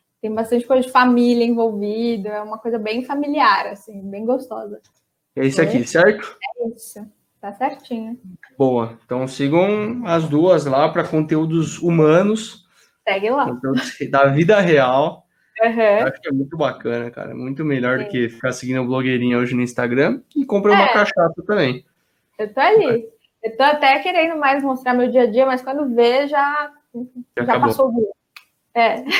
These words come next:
Speaker 2: Tá.
Speaker 1: Mas vamos
Speaker 2: Difícil.
Speaker 1: entender. Vamos, vamos construindo.
Speaker 2: Perfeito. Pô, obrigado por ter participado. Eu adoro ficar
Speaker 1: Obrigada eu.
Speaker 2: quarenta, cinquenta minutos com uma pessoa aqui conversando e conhecendo a história.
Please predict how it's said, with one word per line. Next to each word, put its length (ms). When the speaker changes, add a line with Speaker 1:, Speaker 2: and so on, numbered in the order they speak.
Speaker 2:
Tá. 200
Speaker 1:
Mas 140
vamos 140
Speaker 2:
Difícil. 180
Speaker 1:
entender. 280
Vamos, 240
vamos 160
construindo. 640
Speaker 2:
Perfeito. 680
Pô, 100
obrigado 460
por 80
ter 140
participado. 540
Eu 60
adoro 460
ficar 360
Speaker 1:
Obrigada 300
eu. 60
Speaker 2:
quarenta, 680
cinquenta 460
minutos 200
com 80
uma 120
pessoa 380
aqui 180
conversando 540
e 40
conhecendo 300
a 40
história. 400